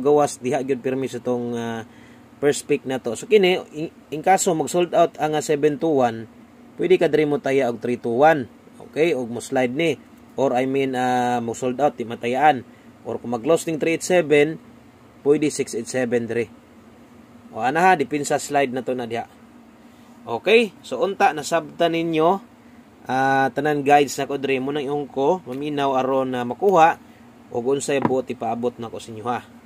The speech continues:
no? So kana lang gyud mga sortress og, ah, napildi man gyud ta. Karong adlaw dawat-dawat lang gyud ta og sa tong mga medyo naka,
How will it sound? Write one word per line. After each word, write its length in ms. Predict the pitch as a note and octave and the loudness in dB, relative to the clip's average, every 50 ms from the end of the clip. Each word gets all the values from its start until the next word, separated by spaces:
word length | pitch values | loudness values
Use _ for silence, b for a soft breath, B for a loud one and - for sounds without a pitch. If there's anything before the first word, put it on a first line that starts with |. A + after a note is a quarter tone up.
| - - - | -20 -12 -6
no? 240 | B2+ C#3+ D#3+ D#3+ - B B B B B B B B - - | -4 -4 -4 -4 -6 B B B B B B B B -16 -14
So 80 | - | -10
kana 320 | A#2 - D3 E3+ F3+ D#3+ F3+ | -6 -4 -2 -2 0 2 2
lang 160 | F3+ F3+ F3 | 2 4 2
gyud 80 | F3 | 2
mga 240 | E3+ E3+ E3 D#3 D3 | 2 2 0 2 2
sortress 640 | E3+ D#3+ D3+ D3+ D#3+ E3 D#3+ D3+ - - - - - | 2 0 2 4 4 4 4 2 0 -6 -10 -12 -10
og, 240 | A#2 B2 B2+ A#2+ B2+ | -8 -8 -6 -4 -2
ah, 480 | C3 B2+ B2+ B2+ B2+ C3 C3 C3 B2+ B2+ | 0 2 4 4 4 6 6 4 4 2
napildi 460 | A#2 A#2 A#2 C3 C#3 D3 D3+ D3+ D#3 | 0 -2 -6 -6 -6 -4 -2 0 0
man 160 | D3+ D3 D3+ | 0 0 -2
gyud 160 | D3 D#3+ D3 | -2 -2 2
ta. 240 | D3+ F3+ F#3 F3 - - B B B B B B B B - - | 6 6 6 6 4 -2 B B B B B B B B -18 -12
Karong 240 | - A#2 A#2+ B2+ B2+ | -8 -6 -6 -6 -2
adlaw 320 | C3 C#3 C#3+ C#3+ C#3+ C#3 C#3 | 2 4 4 6 6 4 4
dawat-dawat 640 | A#2+ B2 A#2+ A#2 - A#2+ B2 B2+ C3 C3+ C3 B2 | 4 0 -2 -2 -2 2 2 4 4 4 2 -2
lang 160 | B2+ B2+ B2+ C3 | -4 -6 -6 -6
gyud 100 | A#2 A2 B2 | -4 -2 -2
ta 240 | A#2+ A#2 A2+ G#2+ F#2+ | 0 0 0 -4 -6
og 160 | A2+ G#2+ - | -10 -12 -12
sa 80 | A#2 | -12
tong 180 | A#2 A2+ A#2+ A#2+ | -12 -10 -10 -8
mga 460 | B2 A#2+ A#2+ A#2+ A#2+ A#2+ A#2+ A#2+ A#2 | -8 -6 -6 -6 -6 -6 -6 -6 -8
medyo 320 | A#2 A#2 A#2+ A#2 B2 B2 A#2 | -8 -10 -8 -6 -6 -4 -4
naka, 640 | A#2 A#2 - A#2 A#2 A#2 A#2 A#2 A#2 A#2 A2+ G#2+ | -6 -6 -4 -2 0 0 0 0 -2 -2 -4 -6